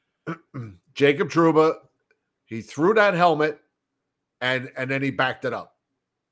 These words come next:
You know, he threw the helmet, said, "Let's fucking go," and it took the team a, a game, but they got going. But he's been a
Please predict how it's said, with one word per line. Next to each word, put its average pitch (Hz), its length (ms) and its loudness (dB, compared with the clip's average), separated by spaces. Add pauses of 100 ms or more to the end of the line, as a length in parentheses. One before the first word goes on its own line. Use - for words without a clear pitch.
(720)
You 110 80 -6
know, 127 180 0
he 139 80 2
threw 175 240 0
the 196 80 8
helmet, 185 360 6
said, 147 220 0
"Let's 170 220 2
fucking 190 480 0
go," 147 340 4
and 151 80 0
it 147 120 -2
took 180 200 -4
the 165 60 -10
team 170 300 -2
a, 139 320 -10
a 139 40 -4
game, 147 400 -2
but 147 120 -4
they 143 100 -4
got - 220 0
going. 160 340 2
But 135 120 -2
he's 170 200 -6
been 147 160 0
a 131 60 0